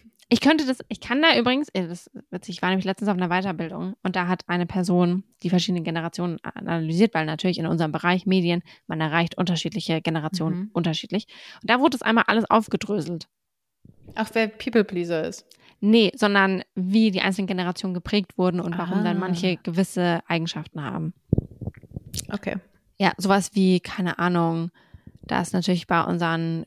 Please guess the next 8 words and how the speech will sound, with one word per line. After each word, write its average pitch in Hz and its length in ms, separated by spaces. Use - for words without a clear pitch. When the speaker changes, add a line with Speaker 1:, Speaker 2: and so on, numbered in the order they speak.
Speaker 1:
Großeltern, 165 960
keine 165 260
Ahnung, 165 300
die - 100
Kriege 175 400
natürlich, 165 340
die 160 140
so 160 180